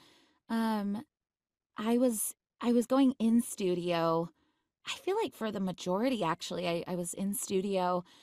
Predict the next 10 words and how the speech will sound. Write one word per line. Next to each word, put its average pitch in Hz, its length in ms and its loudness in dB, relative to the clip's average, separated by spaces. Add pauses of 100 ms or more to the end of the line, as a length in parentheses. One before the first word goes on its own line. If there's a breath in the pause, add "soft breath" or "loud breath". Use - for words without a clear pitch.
(260 soft breath)
um, 190 540 -6 (260)
with 208 240 -4
Kira, 196 600 0 (500)
and, 196 460 -2
um, 196 460 -6 (760)
and 214 440 -4 (140)
I'm 208 140 -10
trying 285 200 -4
to 285 60 0
think, 247 360 -4